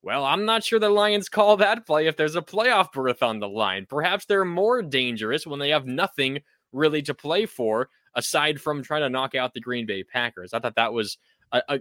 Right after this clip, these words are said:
a good point from Chris Collinsworth and probably true, but it doesn't change the fact that I have immense respect for Dan Campbell and, and what that team did going into Lambeau. It's not a great Packers team. We've talked about that all season long,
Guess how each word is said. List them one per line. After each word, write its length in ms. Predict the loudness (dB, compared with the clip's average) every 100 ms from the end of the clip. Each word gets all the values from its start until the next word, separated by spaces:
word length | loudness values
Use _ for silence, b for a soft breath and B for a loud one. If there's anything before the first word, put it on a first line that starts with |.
| -4
a 60 | -2
good 240 | -2 -2
point 280 | -2 -2 -2
from 200 | -6 -4
Chris 180 | -4 -2
Collinsworth 560 | 0 0 -2 -6 -6
and 160 | -6 -6
probably 500 | -4 -2 -2 -2 -4
true, 300 | -4 -6 -2
but 140 | -2
it 20 | 2
doesn't 280 | 0 -2
change 400 | -2 -2 -2 -4
the 80 | -10
fact 440 | -4 0 0 -2 -8 _ _ -6
that 100 | 0
I 100 | 2
have 300 | 2 0 -4 -8
immense 520 | -4 -2 -2 -4 -8
respect 480 | -8 -8 -4 -4 -4
for 100 | -6
Dan 260 | -2 -2 -4
Campbell 480 | -4 -2 -2 -2
and, 80 | -4
and 140 | -6 -6
what 180 | -4 -4
that 180 | -4
team 240 | -4 -6 -2
did 200 | -4 -2
going 280 | -4 -2 -4
into 180 | -4
Lambeau. 540 | -4 -2 -2 2 2 2 b b b -8
It's 240 | -6 -4
not 260 | 0 2 2
a 60 |
great 420 | 0 2 2 2 -2
Packers 460 | -2 -2 -6 -8
team. 320 | -4 -4 -2
We've 180 | -4 -6
talked 300 | -2 -2 -2
about 260 | 0 0 2
that 160 | 0
all 240 | 2 2 0
season 460 | -4 -6 -6 -4
long, 400 | 0 2 0 -2